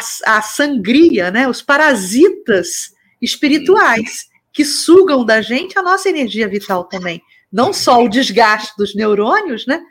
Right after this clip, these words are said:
no caso aí do álcool, como também essa parasitose espiritual. Então tá tudo integrado, né? Tá tudo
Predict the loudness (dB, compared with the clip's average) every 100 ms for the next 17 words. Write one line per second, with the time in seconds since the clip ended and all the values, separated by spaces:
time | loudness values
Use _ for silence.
0 | _ -10 -4 -2 0 0 0 0 0 0
1 | -2 -8 -8 _ _ -6 -2 -2 -2 -2
2 | -2 -2 -6 -2 0 2 0 0 -4 -2
3 | 0 2 2 0 -6 -10 -12 -10 -6 -6
4 | -2 -2 -2 -8 _ _ -6 -4 -4 -2
5 | 0 0 0 0 0 2 2 0 -2 -4
6 | -2 -2 -4 -6 -4 -2 -2